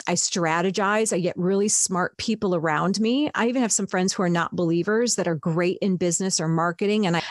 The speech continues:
I lean on the community God has given me because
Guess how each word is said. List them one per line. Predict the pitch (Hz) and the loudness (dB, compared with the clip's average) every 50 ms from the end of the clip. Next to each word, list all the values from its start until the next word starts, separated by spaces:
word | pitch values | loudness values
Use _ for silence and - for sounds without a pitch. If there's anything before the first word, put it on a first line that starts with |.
| - - | -4 -2
I | 175 180 | 0 0
lean | 185 185 190 220 233 247 254 262 - - | 2 2 2 2 2 2 0 0 0 -2
on | 202 202 208 196 196 196 196 190 - - - - | 0 0 2 2 2 2 0 -2 -4 -10 -14 -10
the | - - | -10 -10
community | - - - 214 190 196 202 214 226 220 196 170 170 170 165 | -6 -4 -2 0 2 2 2 2 2 2 2 2 0 0 0
God | 151 180 160 160 170 | 0 0 0 0 0
has | 180 180 165 160 | 2 0 0 0
given | 156 156 196 185 190 175 156 151 | 0 -2 -2 0 0 0 0 0
me | - - - - 220 - - - _ - | 0 0 0 -2 -2 -4 -8 -16 _ -6
because | 196 190 - 190 170 170 165 170 165 - - - | -6 -4 -2 -2 0 0 0 0 0 -2 -4 -6